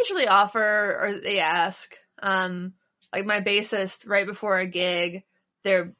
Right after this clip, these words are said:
their bass just stopped working, and we knew it had been working. So,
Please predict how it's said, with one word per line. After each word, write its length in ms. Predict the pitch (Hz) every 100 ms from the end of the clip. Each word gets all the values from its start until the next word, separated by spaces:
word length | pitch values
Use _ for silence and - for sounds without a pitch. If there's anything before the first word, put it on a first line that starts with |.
| _
their 120 | 202 185
bass 380 | 196 190 - -
just 180 | 185
stopped 280 | - 180 175
working, 380 | 175 165 175 165
and 120 | 165
we 80 | 165
knew 260 | 175 185 185
it 100 | 165
had 220 | 170 165
been 160 | 170 170
working. 440 | 160 175 170 175
So, 640 | - 170 160 160 156 175